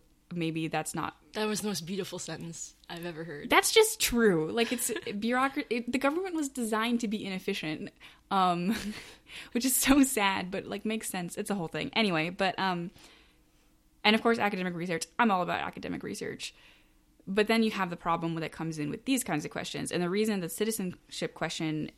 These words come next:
Speaker 1: in particular is a problem, even though the census is, like, legally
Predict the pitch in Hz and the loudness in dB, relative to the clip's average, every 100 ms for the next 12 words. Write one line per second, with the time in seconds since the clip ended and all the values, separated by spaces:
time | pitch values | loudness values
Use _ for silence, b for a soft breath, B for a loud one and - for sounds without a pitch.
0 | _ - 180 165 269 277 247 190 156 175 | _ -8 -6 -4 -4 -2 -2 -2 -6 -4
1 | 156 160 156 - B B B _ 233 269 | -2 -2 -4 -6 B B B _ 4 6
2 | 277 262 311 233 185 180 - 190 202 196 | 6 6 4 4 2 0 0 0 2 0
3 | 185 175 - 160 156 165 175 180 180 165 | -2 -2 -4 -4 -6 -6 -4 -2 -2 -2
4 | 160 156 160 165 | -2 -2 -2 -4